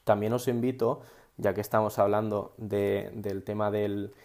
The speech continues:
de la carga de la batería y,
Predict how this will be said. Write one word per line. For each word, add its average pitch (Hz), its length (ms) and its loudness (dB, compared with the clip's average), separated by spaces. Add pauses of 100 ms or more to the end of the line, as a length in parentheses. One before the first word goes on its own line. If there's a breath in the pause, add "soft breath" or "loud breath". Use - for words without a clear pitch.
(300 loud breath)
de 104 260 -2
la 95 160 2
carga 107 300 4
de 107 80 4
la 107 100 8
batería 101 760 2
y, 101 640 -8